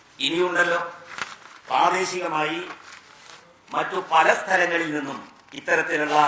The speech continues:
കാര്യങ്ങൾ പിടികൂടിയിട്ട് അതിൻ്റെയൊക്കെ പിന്നിൽ പ്രവർത്തിച്ചത് ആരാണ്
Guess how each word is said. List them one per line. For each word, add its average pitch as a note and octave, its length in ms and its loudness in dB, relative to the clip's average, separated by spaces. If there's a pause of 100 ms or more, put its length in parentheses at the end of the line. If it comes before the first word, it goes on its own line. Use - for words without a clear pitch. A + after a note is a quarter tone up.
(760)
കാര്യങ്ങൾ D#3+ 460 2
പിടികൂടിയിട്ട് C#3 680 -8 (380)
അതിൻ്റെയൊക്കെ E3 560 -4
പിന്നിൽ D3+ 280 -6
പ്രവർത്തിച്ചത് D3+ 640 -8 (720)
ആരാണ് F3 580 4